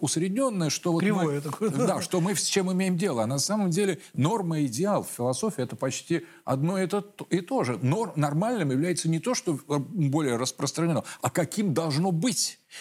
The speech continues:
Speaker 1: И идеал в этом отношении, э, фактически взятая как высокие нравственные нормы, можно сказать. Вот надо поступать так, надо быть таким.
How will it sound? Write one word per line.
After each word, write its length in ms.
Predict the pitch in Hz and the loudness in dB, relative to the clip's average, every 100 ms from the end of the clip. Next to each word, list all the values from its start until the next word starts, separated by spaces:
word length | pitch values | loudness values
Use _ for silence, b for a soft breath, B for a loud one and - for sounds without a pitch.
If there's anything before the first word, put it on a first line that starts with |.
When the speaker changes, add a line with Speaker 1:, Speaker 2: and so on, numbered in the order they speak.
| B | B
Speaker 1:
И 140 | 143 | 0
идеал 420 | 156 135 208 135 131 | 0 -2 -2 -2 -2
в 140 | 117 | 0
этом 240 | 120 113 | -2 0
отношении, 680 | 107 98 139 - 98 90 87 B B B - | -2 0 0 0 0 0 -2 B B B -4
э, 100 | 117 | -2
фактически 800 | - 117 117 214 190 - 131 101 - | 0 -2 0 0 0 0 0 0 -4
взятая 480 | 95 87 139 107 98 | -6 0 0 0 -2
как 180 | 92 101 | -2 0
высокие 360 | 143 147 117 127 | -2 -2 -2 0
нравственные 640 | 123 - 110 113 117 101 | 0 -2 -2 -2 -2 0
нормы, 460 | 143 170 214 113 87 | 0 2 0 -2 -4
можно 260 | 80 85 | -6 -10
сказать. 400 | - 98 87 - | -8 -6 -6 -2
Вот 200 | 175 - - B | -4 -4 -10 B
надо 360 | 175 190 233 123 | 2 2 0 -4
поступать 600 | - - 104 151 170 - | -6 -6 -4 -2 -4 -2
так, 320 | 120 90 - B B | 0 0 -4 B B
надо 320 | 110 190 151 | -2 0 0
быть 300 | 92 147 - | 0 -2 -2
таким. 340 | 175 156 117 | -4 -2 -4